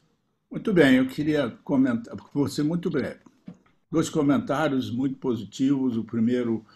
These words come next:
essa maravilha desse webinar, quando a gente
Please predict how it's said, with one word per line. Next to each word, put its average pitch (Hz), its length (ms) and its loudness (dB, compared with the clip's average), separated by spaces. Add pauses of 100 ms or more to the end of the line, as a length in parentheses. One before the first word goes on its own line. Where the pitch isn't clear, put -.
(240)
essa 110 500 -8 (160)
maravilha 113 920 -2 (520)
desse 120 480 -4
webinar, 113 680 -4
quando 117 180 0
a 104 60 -6
gente 110 500 -6